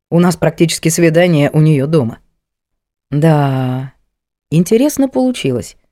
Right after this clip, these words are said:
Я впервые вижу, что тебя может раздражать милая и доброжелательная женщина. Но у Ани не бредни.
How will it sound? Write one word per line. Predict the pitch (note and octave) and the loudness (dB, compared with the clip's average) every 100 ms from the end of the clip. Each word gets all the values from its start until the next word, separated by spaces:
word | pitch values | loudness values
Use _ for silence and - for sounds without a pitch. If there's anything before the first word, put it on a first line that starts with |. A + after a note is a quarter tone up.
| _ _ _ _ _ | _ _ _ _ _
Я | - D3+ B3+ | -4 0 0
впервые | - F3 G3+ A3+ F3+ C3+ | 0 0 2 2 2 2
вижу, | D3 C4+ E3+ B2+ - | 2 0 0 -4 -6
что | - A#2 | -10 -6
тебя | - D#3 G3+ | -4 0 0
может | D#3+ G3 D3+ B2+ | 2 0 0 -2
раздражать | C#3+ D3 C#3 C#3 F#3+ D#3 B2 | -2 -2 -2 0 0 0 -2
милая | C3 C#3+ A#3 G#3+ E3 C#3 | -2 0 0 2 0 -2
и | - | -2
доброжелательная | D3+ D#3 E3 D3+ D3+ C#3 D3 E3 G3 A3+ | -2 2 2 2 2 2 0 -2 -2 -2
женщина. | B3 E3 - A2 - - _ _ _ _ _ _ _ | -2 -2 -4 -8 -10 -14 _ _ _ _ _ _ _
Но | C3+ D#3+ D#3+ | 0 0 2
у | F3 D#3+ | 4 4
Ани | C#3+ D3+ | 4 4
не | F3+ | 2
бредни. | A3 A#3+ D3 B2+ B2+ E3+ | 2 2 2 0 -4 -8